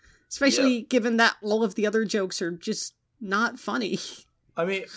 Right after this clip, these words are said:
Speaker 2: I think as people more or less raised on the internet, we have a pretty high threshold for this shit.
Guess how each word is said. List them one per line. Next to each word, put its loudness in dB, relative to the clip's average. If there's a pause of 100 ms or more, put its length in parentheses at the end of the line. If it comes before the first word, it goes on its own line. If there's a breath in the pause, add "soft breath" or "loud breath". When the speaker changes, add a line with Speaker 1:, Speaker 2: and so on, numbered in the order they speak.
(160 loud breath)
Speaker 2:
I 6
think 2
as 2
people 4 (180)
more 8
or 10
less 6
raised 2
on -2
the -2
internet, -2
we 2
have 6
a 6
pretty -2
high 4 (120)
threshold 2 (180)
for 2
this 0
shit. 0